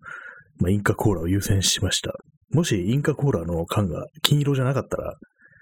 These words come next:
ドクターペッパーチェリーに行ってたかもしれないですね。それぐらいの金色っていうものには、こう、自分を引きつける何かっていうものがあるんですよね。金はいいよなっていうね、ふうに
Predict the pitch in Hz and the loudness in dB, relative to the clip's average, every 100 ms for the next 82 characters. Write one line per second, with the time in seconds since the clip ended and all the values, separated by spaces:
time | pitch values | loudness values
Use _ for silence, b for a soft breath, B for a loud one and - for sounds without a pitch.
0 | B B B 104 - 110 104 - - 104 | B B B -2 0 2 2 0 0 0
1 | 87 85 - 98 82 - 107 104 80 - | 0 -4 -4 -2 -2 -2 0 0 -4 -6
2 | 85 73 - _ _ B B B B - | -6 -8 -12 _ _ B B B B 0
3 | 131 135 127 120 - 120 120 113 - 117 | 0 2 0 -2 2 2 2 0 0 0
4 | 107 104 90 78 - - - - - - | 2 0 -2 -4 -8 -8 -6 -8 -8 -2
5 | 95 87 - - - 107 92 98 101 82 | 0 -2 -4 -4 2 2 4 0 0 -2
6 | 101 87 95 90 80 - B B B B | -2 0 0 0 -4 -10 B B B B
7 | - 92 90 80 - 87 82 85 85 - | -2 -2 -2 -6 -6 -6 -4 -4 -4 -6
8 | _ _ _ _ _ _ _ - 104 87 | _ _ _ _ _ _ _ -2 0 0
9 | 82 107 90 90 92 - 60 62 - - | -2 -2 -2 -4 -6 -6 -10 -8 -14 -16
10 | - | -16